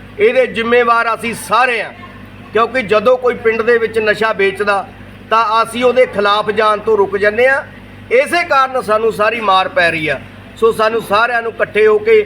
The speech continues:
ਪੰਜਾਬ ਨੂੰ ਬਚਾਉਣ ਦੀ ਲੋੜ ਹੈ, ਪੰਜਾਬੀਅਤ ਨੂੰ ਬਚਾਉਣ ਦੀ ਲੋੜ ਹੈ, ਨੌਜਵਾਨੀ ਨੂੰ ਬਚਾਉਣ ਦੀ ਲੋੜ ਆ।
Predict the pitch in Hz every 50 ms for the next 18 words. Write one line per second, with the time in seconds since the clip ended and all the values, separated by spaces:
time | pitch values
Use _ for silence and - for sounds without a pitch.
0 | - - - - - - - - - - 214 208 202 170 151 196 196 208 220 220
1 | 220 240 240 233 220 214 - 226 220 220 220 208 220 226 220 226 220 220 220 226
2 | 226 226 226 - - - - - - - - 202 202 202 180 202 202 196 220 240
3 | 247 240 240 247 233 233 226 220 214 220 220 214 220 214 202 220 226 220 220 214
4 | 214 214 220 214 208 214 - - - - - - 156 175 190 202 226 233 202 185
5 | 196 190 196 214 240 262 277 269 262 247 214 208 202 220 208 208 202 196 202 208
6 | 202 202 202 196 196 196 190